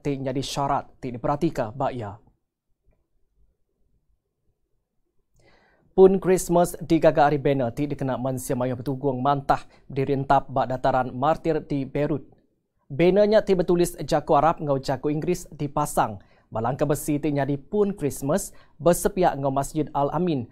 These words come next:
bak palan Maghrib Beirut alai pengawal mantah tau ke demonstration kala diatur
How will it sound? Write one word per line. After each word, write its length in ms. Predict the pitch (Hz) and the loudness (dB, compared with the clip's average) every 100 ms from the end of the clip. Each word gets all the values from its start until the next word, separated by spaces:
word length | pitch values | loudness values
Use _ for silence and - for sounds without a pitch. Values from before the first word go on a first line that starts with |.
| - - | -16 -4
bak 240 | 131 - | 0 2
palan 320 | 139 131 131 | 4 4 0
Maghrib 320 | 127 143 135 131 | -2 -2 -4 -2
Beirut 320 | 160 165 160 | -2 -2 -4
alai 240 | 139 143 | -2 -2
pengawal 400 | - 139 127 131 | -2 -4 -2 -4
mantah 480 | 131 165 190 - - - _ _ | -2 -2 0 -2 -4 -6 _ _
tau 160 | - 123 | -8 -6
ke 80 | 120 | -6
demonstration 640 | 127 127 - 143 - 127 | -6 -6 -2 -2 -2 -6
kala 320 | 113 135 117 | -6 -4 -4
diatur 480 | 120 135 - 143 135 | -2 -2 0 0 0